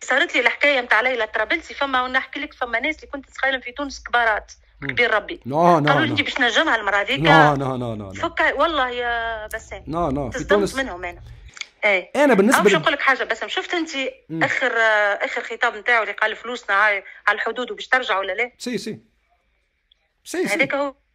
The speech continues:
Speaker 1: يحكي.
Speaker 2: سي، سي، في بالي،
Speaker 1: فوالا.
Speaker 2: في بالي، في بالي برشا حكايات، في
Speaker 1: خاطر
Speaker 2: بالي
Speaker 1: قلت
Speaker 2: برشا
Speaker 1: لهم
Speaker 2: حكايات.
Speaker 1: البقعة وقلت لهم كل شيء. فوالا.
Speaker 2: وفي، وفي بالك أنت
Speaker 1: أنا
Speaker 2: هو
Speaker 1: متحدى الناس كل ما عادش يهمني فيها.
Speaker 2: نعم.
Speaker 1: ربي
Speaker 2: مهم.
Speaker 1: كان سترها، وربي هز ستره من عندها سيد.
Speaker 2: هكا هو، هكا هو. ما هو ربي
Speaker 1: ربي
Speaker 2: عاد
Speaker 1: كان
Speaker 2: ما
Speaker 1: سترها، اللي عملته.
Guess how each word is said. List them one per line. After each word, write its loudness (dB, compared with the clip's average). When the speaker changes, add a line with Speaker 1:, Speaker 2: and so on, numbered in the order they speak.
Speaker 1:
يحكي. -2
Speaker 2:
سي، 6
سي، 2
في 4
بالي، 6
Speaker 1:
فوالا. 2
Speaker 2:
في 0
بالي، -2
في -2
بالي -2
برشا 0
حكايات، -6
في -2
Speaker 1:
خاطر 2
Speaker 2:
بالي 2
Speaker 1:
قلت 2
Speaker 2:
برشا 6
Speaker 1:
لهم 2
Speaker 2:
حكايات. 0
Speaker 1:
البقعة 4
وقلت -4
لهم -4
كل -8
شيء. -4
فوالا. 0
Speaker 2:
وفي، 0
وفي 4
بالك 4
أنت 4
Speaker 1:
أنا 10
Speaker 2:
هو 10
Speaker 1:
متحدى 6
الناس -2
كل -2
ما 4
عادش 2
يهمني -4
فيها. -6
Speaker 2:
نعم. 6
Speaker 1:
ربي -2
Speaker 2:
مهم. -10
Speaker 1:
كان 0
سترها، 0
وربي 0
هز -6
ستره -8
من -6
عندها -8
سيد. -12
Speaker 2:
هكا -8
هو، -4
هكا -14
هو. -10
ما -4
هو 2
ربي 4
Speaker 1:
ربي 2
Speaker 2:
عاد 4
Speaker 1:
كان 6
Speaker 2:
ما 4
Speaker 1:
سترها، 0
اللي -2
عملته. 0